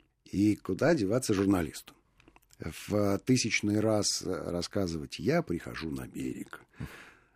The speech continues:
смотрю на часах, без пятнадцати четыре. Весело стрекочет кузнечик". Как вот, не, он не стрекочет, солнце ещё не встало,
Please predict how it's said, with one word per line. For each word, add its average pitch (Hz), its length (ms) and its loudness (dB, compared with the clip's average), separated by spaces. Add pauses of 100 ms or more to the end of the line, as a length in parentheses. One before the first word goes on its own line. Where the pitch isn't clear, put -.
(460)
смотрю 107 640 4
на 87 100 0
часах, - 520 -2 (580)
без 123 380 0
пятнадцати - 840 -6
четыре. 71 680 -6 (960)
Весело 127 500 4
стрекочет - 840 2
кузнечик". 95 640 4
Как 98 320 -2
вот, 92 180 -2 (180)
не, 101 200 6 (160)
он 120 180 8
не 113 60 8
стрекочет, 123 560 4
солнце 131 320 4
ещё 101 180 2
не 101 100 4
встало, 113 500 4